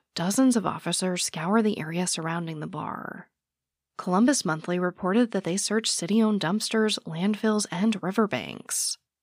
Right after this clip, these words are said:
Shelters and hospitals were contacted. And detectives even convinced the city to inspect the sewer lines. But there was no trace of Brian anywhere. However,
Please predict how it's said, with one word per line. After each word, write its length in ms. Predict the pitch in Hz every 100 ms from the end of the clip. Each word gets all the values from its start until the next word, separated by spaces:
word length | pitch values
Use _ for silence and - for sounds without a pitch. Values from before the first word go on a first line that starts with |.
| _ -
Shelters 520 | - 151 175 233 233
and 140 | 233
hospitals 640 | 214 185 254 - 170 156 -
were 80 | 117
contacted. 1000 | - 139 131 104 107 - 127 - - - _ _ _ -
And 120 | 175
detectives 640 | 165 - 139 - 233 240 -
even 220 | 175 214
convinced 460 | 247 240 180 190 -
the 80 |
city 340 | 185 156 160 208
to 160 | - 196
inspect 520 | 196 - 175 220 - -
the 140 | 175
sewer 480 | 170 - 175 226 196
lines. 840 | 147 131 113 78 69 78 - - _ _ _ -
But 80 | 123
there 160 | 151
was 180 | 196 208
no 100 | 208
trace 320 | 208 165 185
of 100 | 214
Brian 340 | 160 156 202 190
anywhere. 800 | 190 180 156 117 107 82 - _ _ _ _ _ _ _ _ _ -
However, 760 | - 214 277 - - - -